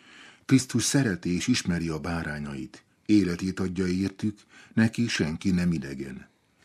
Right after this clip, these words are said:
Nyája a családja és az élete. Nem a bárányok retteget főnöke, hanem velük együtt haladó pásztor, aki nevükön szólítja őket,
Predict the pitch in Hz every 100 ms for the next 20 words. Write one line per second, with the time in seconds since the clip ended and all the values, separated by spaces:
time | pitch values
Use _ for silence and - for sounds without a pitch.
0 | - - - _ 107 120 123 95 80 78
1 | 110 101 95 107 101 101 101 101 87 78
2 | 67 65 - 69 - _ _ _ _ -
3 | - - 107 98 95 117 110 92 90 85
4 | 98 95 - 104 107 107 - 110 110 107
5 | 117 110 - - - 113 110 107 127 104
6 | 95 95 85 92 - 95 80 78 73 92
7 | 98 98 - 104 98 - - 98 98 107
8 | 107 110 113 90 87 82 - 98 85 80
9 | - 78 73 69 71 -